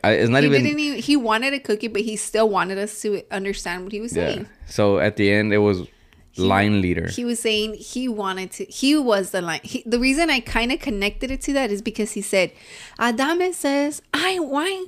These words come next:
Speaker 2: I, uh," how does he say it?
Speaker 1: Ryan Reader.
Speaker 2: I,
Speaker 1: Uh,
Speaker 2: Ryan Reader. And I'm like, "Adame." I'm like, "Oh, must be school
Speaker 1: And then I
Speaker 2: related."
Speaker 1: saw him go, like, one, two,
Speaker 2: Oh,
Speaker 1: three.
Speaker 2: yeah, one, two, three. He was, and I'm like, "Numbers?"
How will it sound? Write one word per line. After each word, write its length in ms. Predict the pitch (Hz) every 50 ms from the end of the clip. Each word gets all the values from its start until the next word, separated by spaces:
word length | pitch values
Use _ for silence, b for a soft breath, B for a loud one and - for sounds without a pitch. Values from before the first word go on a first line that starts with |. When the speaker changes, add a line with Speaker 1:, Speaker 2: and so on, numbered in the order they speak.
| -
Speaker 2:
I, 380 | - - 240 247 262 262 269 269
uh," 500 | 269 262 247 226 214 208 202 196 190 202 220 214 _ _ _ b b b b b b b b b b -
how 120 | - - 233
does 140 | 277 277 -
he 80 | 339
say 180 | - 320 330 359
it? 80 | - 127 123
Speaker 1:
Ryan 320 | 107 92 98 104 107 101
Reader. 260 | 92 92 90 87 85 85
Speaker 2:
I, 200 | - 240 269 277
Speaker 1:
Uh, 40 | 262
Speaker 2:
Ryan 340 | 254 254 262 294 311 294 262
Reader. 440 | 240 226 214 202 180 175 180 196 _ b b b b b b b b b b b b b b _ _ _ _ _ _ -
And 140 | - 190 196 196
I'm 160 | 196 196 196
like, 340 | 190 185 175 170 - - - -
"Adame." 840 | 196 190 185 180 190 196 226 262 254 233 214 202 202 214 233 220 -
I'm 120 | - 175 180
like, 140 | 160 - -
"Oh, 140 | 175 185
must 260 | 180 185 196 214 226 233
be 100 | 220 220
school 260 | - - - 208 208 208 202
Speaker 1:
And 100 | 202 - 104
then 120 | 113 117
I 60 | 123 120
Speaker 2:
related." 60 | -
Speaker 1:
saw 140 | 139 127 127
him 220 | 127 127 123 113
go, 140 | 101 104 107
like, 300 | 104 104 95 90 - -
one, 320 | 92 101 110 110 117 117
two, 260 | 113 - 127 117 113 - -
Speaker 2:
Oh, 140 | - 240 254
Speaker 1:
three. 100 | 254 262
Speaker 2:
yeah, 160 | 262 254 233
one, 280 | 220 226 247 254 254 247
two, 160 | - - 262 233
three. 560 | - - 254 240 233 226 226 226 220 208 -
He 140 | - 247 240
was, 160 | 240 233 -
and 180 | - 220 214 214
I'm 140 | 208 208 208
like, 220 | 202 196 180 240 220
"Numbers?" 840 | 190 196 202 226 233 233 254 262 262 262 247 - - - - -